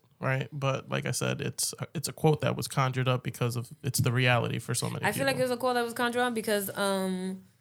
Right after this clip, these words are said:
Speaker 2: if you, I think the way that it says, like, "Oh, happy, whatever, happy"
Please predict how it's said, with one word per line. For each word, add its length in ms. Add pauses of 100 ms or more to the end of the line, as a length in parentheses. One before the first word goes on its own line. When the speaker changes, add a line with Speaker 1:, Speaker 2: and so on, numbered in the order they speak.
(560)
Speaker 2:
if 300
you, 540
I 100
think 360
the 100
way 220
that 140
it 140
says, 320
like, 240
"Oh, 160
happy, 560 (760)
whatever, 480 (140)
happy" 640